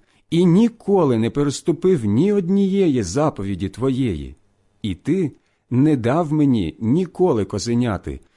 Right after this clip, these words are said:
щоб з друзями моїми повеселитись.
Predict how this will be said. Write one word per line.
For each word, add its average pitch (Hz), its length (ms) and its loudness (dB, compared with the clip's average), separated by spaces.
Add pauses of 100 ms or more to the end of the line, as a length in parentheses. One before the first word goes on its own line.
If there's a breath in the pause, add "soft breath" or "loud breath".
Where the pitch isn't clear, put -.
(140)
щоб 113 360 -2
з 98 100 -4
друзями 170 520 0
моїми 107 580 -2 (180)
повеселитись. 98 920 -4